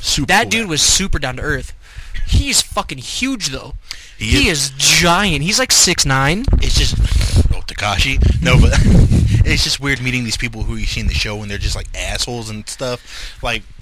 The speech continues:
Speaker 2: Like, you almost, like, expect them to be assholes just because, like, you have this predication that, like, oh, f-, people are famous, like, oh, they don't want their time wasted, they don't want this, they don't want that.
Speaker 1: Well, I told you what happened with Bernthal, right?
Speaker 2: Mm-mm.
Speaker 1: So I was
Speaker 2: Oh,
Speaker 1: first
Speaker 2: no,
Speaker 1: in
Speaker 2: no,
Speaker 1: line.
Speaker 2: yeah, you were talking about the fight, right?
Speaker 1: Yeah, so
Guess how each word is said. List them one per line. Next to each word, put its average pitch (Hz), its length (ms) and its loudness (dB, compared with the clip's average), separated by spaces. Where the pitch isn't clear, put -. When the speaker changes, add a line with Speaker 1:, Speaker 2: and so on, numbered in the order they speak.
Speaker 2:
Like, 202 140 -2
you 277 60 0
almost, 330 220 -2
like, 226 140 -2
expect - 640 2
them 123 140 -2
to 220 260 2
be 143 140 -2
assholes 123 400 0
just - 200 2
because, 190 240 0
like, 165 120 0
you 160 100 0
have 147 180 0
this - 120 2
predication 143 600 2
that, 156 140 0
like, 135 200 -2
oh, 151 220 4
f-, - 240 -6
people 170 260 4
are 139 80 4
famous, 135 440 2
like, 135 120 -4
oh, 139 140 -2
they 135 100 -2
don't 143 80 0
want 143 120 -2
their - 80 0
time 147 360 -2
wasted, 143 320 0
they 139 100 2
don't 135 100 0
want 131 120 -6
this, 143 160 -2
they - 100 -8
don't - 100 -2
want - 140 -2
that. 131 280 4
Speaker 1:
Well, 226 100 -2
I 220 60 2
told 233 200 -4
you - 20 -4
what 196 80 0
happened 175 200 2
with - 120 4
Bernthal, 117 400 2
right? 143 240 0
Speaker 2:
Mm-mm. 147 420 -2
Speaker 1:
So 147 120 -2
I - 20 -4
was 160 100 0
Speaker 2:
Oh, 285 140 4
Speaker 1:
first 302 100 4
Speaker 2:
no, 302 140 6
Speaker 1:
in 269 60 2
Speaker 2:
no, 302 60 4
Speaker 1:
line. 320 100 6
Speaker 2:
yeah, 285 80 6
you 277 160 0
were 294 60 -2
talking 269 220 0
about 254 140 -2
the 247 60 -6
fight, 254 240 -4
right? 180 260 -2
Speaker 1:
Yeah, 240 240 0
so 185 240 0